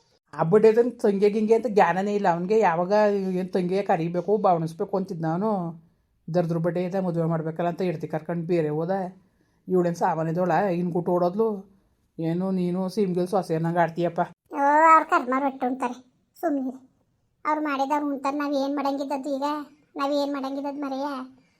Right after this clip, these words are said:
Speaker 2: ಈಗ ನಮ್ ಕೈಲಿ ಏನೂ ಇಲ್ಲ ಬಿಡು, ಸುಮ್ನೆ ತಲೆ ಕೆಡ್ಸ್ಕೊಬೇಡ್ದು.
Speaker 1: ಹ್ಞೂ, ತಲೆ ಕೆಡ್ಸ್ಕೊಬೇಡ್ದು, ತಲೆ ಕೆಡ್ಸ್ಕೊಬೇಡ್ದು ಅಂತ ನೀನ್ ಹಿಂಗ್ ಆಡಿರೋದ್ಕೆಯ ಅವ್ರೆಲ್ಲ ಹೆಚ್ಕೊಂಡಿರೋದು.
Speaker 2: ಇನ್ನೇನ್ ಮಾಡೋಣ ನಾನು? ಸುಮ್ನೆ ಎದ್ದೋಗು ಸುಮ್ನೆ ನೀನು.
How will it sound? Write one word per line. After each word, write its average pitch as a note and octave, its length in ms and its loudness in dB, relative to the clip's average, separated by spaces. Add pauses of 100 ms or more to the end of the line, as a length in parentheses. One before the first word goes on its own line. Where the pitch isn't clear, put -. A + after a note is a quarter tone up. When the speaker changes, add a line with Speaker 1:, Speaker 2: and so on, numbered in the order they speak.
(380)
Speaker 2:
ಈಗ D4 80 -6
ನಮ್ C#4+ 400 -2
ಕೈಲಿ D4+ 300 -2
ಏನೂ C#4+ 260 0
ಇಲ್ಲ B3 140 -4 (720)
ಬಿಡು, E4 300 -2
ಸುಮ್ನೆ D#4 340 -4
ತಲೆ C4+ 280 -4
ಕೆಡ್ಸ್ಕೊಬೇಡ್ದು. C4 540 -8
Speaker 1:
ಹ್ಞೂ, F3 560 -4
ತಲೆ F3+ 260 0
ಕೆಡ್ಸ್ಕೊಬೇಡ್ದು, F#3+ 500 -4
ತಲೆ D#3+ 220 2
ಕೆಡ್ಸ್ಕೊಬೇಡ್ದು F3 500 -4
ಅಂತ F3 120 -6
ನೀನ್ F#3+ 180 -2
ಹಿಂಗ್ F3 160 -2
ಆಡಿರೋದ್ಕೆಯ E3 600 -4 (480)
ಅವ್ರೆಲ್ಲ E3 220 0
ಹೆಚ್ಕೊಂಡಿರೋದು. E3+ 840 -4
Speaker 2:
ಇನ್ನೇನ್ F#4 340 4
ಮಾಡೋಣ G4+ 240 6
ನಾನು? A#4+ 560 4
ಸುಮ್ನೆ A4 240 6
ಎದ್ದೋಗು G4+ 280 6
ಸುಮ್ನೆ G#4+ 220 0
ನೀನು. A4 420 0